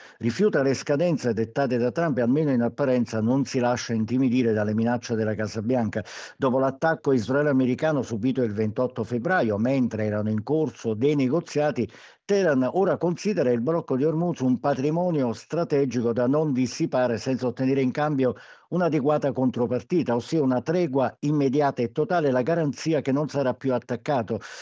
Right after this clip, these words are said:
Chi oggi guida l'Iran sa che resistere alla riapertura dello stretto intimata da Trump finirà per mettere a dura prova gli alleati occidentali ed arabi degli Stati Uniti. Eh, Trump si sta trascinando peraltro in una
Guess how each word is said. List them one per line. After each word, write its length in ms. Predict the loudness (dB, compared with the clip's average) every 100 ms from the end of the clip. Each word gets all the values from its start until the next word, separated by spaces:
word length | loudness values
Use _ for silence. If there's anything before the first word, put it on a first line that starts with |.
| -18 -2
Chi 100 | 2
oggi 320 | 2 2 0
guida 540 | 2 2 2 0 0
l'Iran 480 | 2 2 2 2 0
sa 200 | 0 -2
che 160 | 0 0
resistere 680 | 2 -2 -2 -4 -2 -2
alla 140 | 0 0
riapertura 720 | 0 0 -2 -4 -2 0 2
dello 220 | 0 -2
stretto 460 | -2 -2 -2 0 -4
intimata 480 | -2 -2 0 0
da 140 | -2 -2
Trump 380 | -2 -2 -2 -4
finirà 380 | -2 -2 0 0
per 200 | 0 0
mettere 320 | -2 0 0
a 60 |
dura 360 | 0 0 0 0
prova 320 | 0 -2 0
gli 100 | 0
alleati 360 | 0 0 0 0
occidentali 840 | -2 -2 -4 -2 -2 -2 -2 -4 -10 -20 -20 -4
ed 160 | 0 2
arabi 320 | 2 2 2
degli 260 | 2 2
Stati 320 | 0 -2 0 0
Uniti. 420 | 0 0 -2 -6 -8 -20 -12
Eh, 320 | -4 0 0 0
Trump 360 | 0 0 0
si 200 | -4 -4
sta 240 | -6 -2 -2
trascinando 600 | -2 -4 -2 0 2 2
peraltro 340 | 2 0 0
in 80 | 0
una 260 | 2 2